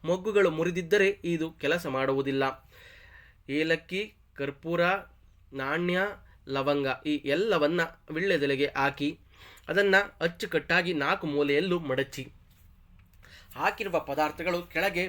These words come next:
ಬೀಳಬಾರದು. ಆ ರೀತಿ ಅದನ್ನ ಮಡಚಿ ಮೊದಲೇ ತೆಗೆದುಕೊಂಡಿರುವ ಒಂದು ಚೌಕಾಕಾರದ ಕೆಂಪು ಬಟ್ಟೆಯಲ್ಲಿ ಅವೆಲ್ಲವನ್ನ ಇಟ್ಟಿ ಗಂಟನ್ನ ಕಟ್ಟಿ, ಗಂಟನ್ನ ಆ ಬಟ್ಟೆಯಿಂದಲೇ ಕಟ್ಟಬಹುದು ಅಥವಾ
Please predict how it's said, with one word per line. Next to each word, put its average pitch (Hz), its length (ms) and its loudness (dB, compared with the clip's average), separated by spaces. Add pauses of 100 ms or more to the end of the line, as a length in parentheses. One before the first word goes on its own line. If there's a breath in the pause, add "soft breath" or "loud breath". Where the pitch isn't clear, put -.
(120)
ಬೀಳಬಾರದು. 139 720 2 (160)
ಆ 143 120 4
ರೀತಿ 165 320 0
ಅದನ್ನ 139 240 0
ಮಡಚಿ 175 460 0 (300 loud breath)
ಮೊದಲೇ 214 300 6
ತೆಗೆದುಕೊಂಡಿರುವ 170 760 0
ಒಂದು 165 240 0
ಚೌಕಾಕಾರದ 165 1040 0
ಕೆಂಪು 202 260 -2
ಬಟ್ಟೆಯಲ್ಲಿ 151 680 0 (340 loud breath)
ಅವೆಲ್ಲವನ್ನ 147 680 2 (360)
ಇಟ್ಟಿ 196 380 -6 (300)
ಗಂಟನ್ನ 185 460 0
ಕಟ್ಟಿ, 143 480 -4 (380 loud breath)
ಗಂಟನ್ನ 202 520 2 (140)
ಆ 151 120 2
ಬಟ್ಟೆಯಿಂದಲೇ 139 720 2
ಕಟ್ಟಬಹುದು 143 640 0 (220)
ಅಥವಾ 202 420 2